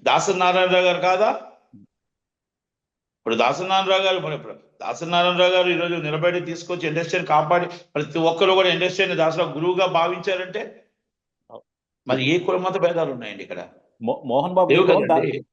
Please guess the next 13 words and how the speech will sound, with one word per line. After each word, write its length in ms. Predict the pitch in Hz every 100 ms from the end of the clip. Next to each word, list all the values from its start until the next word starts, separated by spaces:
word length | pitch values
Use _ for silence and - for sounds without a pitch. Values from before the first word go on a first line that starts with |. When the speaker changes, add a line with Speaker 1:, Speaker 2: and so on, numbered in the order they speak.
| 117
Speaker 2:
మోహన్ 280 | 120 151 180
బాబు 280 | 175 165
కులం, 240 | 165 165 202
దాసరి 240 | 160 170
నారాయణరావు 440 | 165 160 147 143 139
కులం. 320 | 147 131 - - _ _ _ _ 165
Speaker 1:
అదే 200 | 185 220
కదా. 280 | 214 240 247 - _ 156
Speaker 2:
ఆ. 340 | 135 120 110 135
Speaker 1:
దాసరి 300 | 170 202 185
పద్మ 300 | 170 160 196
గారు 240 | 185 180
ఎవరు? 640 | 160 135 147 143 98 -